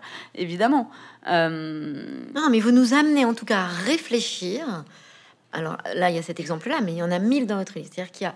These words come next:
Speaker 2: énormément de tiroirs quand même dans ce livre. Vous invitez vos lecteurs à réfléchir à la position qu'il a envie d'avoir en tant que, qu'être humain. C'est pas,
Speaker 1: Mhm.
Speaker 2: même pas citoyen, c'est être humain. C'est-à-dire,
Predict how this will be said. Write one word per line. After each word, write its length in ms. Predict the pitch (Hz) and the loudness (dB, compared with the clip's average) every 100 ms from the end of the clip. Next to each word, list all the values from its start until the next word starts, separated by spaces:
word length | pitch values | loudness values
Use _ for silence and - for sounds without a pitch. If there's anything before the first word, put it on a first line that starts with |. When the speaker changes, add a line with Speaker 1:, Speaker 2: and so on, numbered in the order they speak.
| - | -2
Speaker 2:
énormément 420 | 240 220 208 202 | 0 0 0 -2
de 60 | 196 | -2
tiroirs 580 | 196 277 294 269 196 - | -2 -2 2 2 2 -4
quand 100 | 190 | -8
même 200 | 180 175 | -6 -4
dans 140 | 175 | -4
ce 140 | 175 180 | -4 -4
livre. 320 | 170 151 143 - - - - - _ | -4 -4 -8 -18 -20 -20 -20 -20 _
Vous 260 | 156 185 175 | -10 -6 0
invitez 380 | 214 226 214 262 | 0 0 0 2
vos 120 | 208 | 4
lecteurs 520 | 180 175 - 220 302 - - - | 2 2 0 2 0 -4 -18 -4
à 80 | 180 | 0
réfléchir 840 | 190 262 277 214 - - 170 277 320 - - _ | 2 2 0 -4 -4 -4 -2 -2 -4 -18 -20 _
à 260 | 175 226 247 | -2 0 0
la 200 | 175 180 | 0 -2
position 640 | 226 240 214 208 196 226 | -2 -2 -4 -6 -4 -4
qu'il 220 | - 190 | -4 -2
a 100 | 180 | 0
envie 260 | 196 220 269 | 0 0 0
d'avoir 680 | 226 185 156 156 185 262 | 0 0 0 -2 0 0
en 80 | 185 | -2
tant 240 | 170 190 196 - | -4 -8 -10 -12
que, 280 | - 175 165 - | -10 -8 -8 -6
qu'être 280 | - 220 - | -4 -4 -2
humain. 260 | 233 196 151 - - | 0 0 -2 -10 -20
C'est 100 | - | -14
pas, 160 | - 170 | -6 -4
Speaker 1:
Mhm. 80 | 220 | -2
Speaker 2:
même 140 | 294 | -4
pas 120 | 196 | -6
citoyen, 500 | 170 - - 277 294 | -8 -8 0 2 2
c'est 200 | 269 190 - _ | 0 -6 -10 _
être 260 | 226 226 - | -2 -2 -2
humain. 200 | 185 165 - - _ _ | -4 -6 -10 -20 _ _
C'est-à-dire, 580 | - 190 160 202 269 | -16 -12 -6 -2 -2